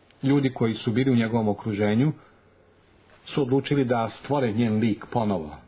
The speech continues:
Znači da mu ublaže tugu, jer vidjeli su da će on jednostavno umreti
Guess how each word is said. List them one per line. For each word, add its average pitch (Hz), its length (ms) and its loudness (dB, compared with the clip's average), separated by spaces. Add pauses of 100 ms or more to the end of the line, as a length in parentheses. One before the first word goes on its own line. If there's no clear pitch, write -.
(1040)
Znači 110 260 -2
da 110 120 0
mu 110 120 2
ublaže 117 360 0
tugu, 143 340 0
jer 170 120 2
vidjeli 180 300 2
su 175 180 -2
da 147 100 2
će - 160 -2
on 143 260 0
jednostavno 113 520 -2
umreti 110 680 0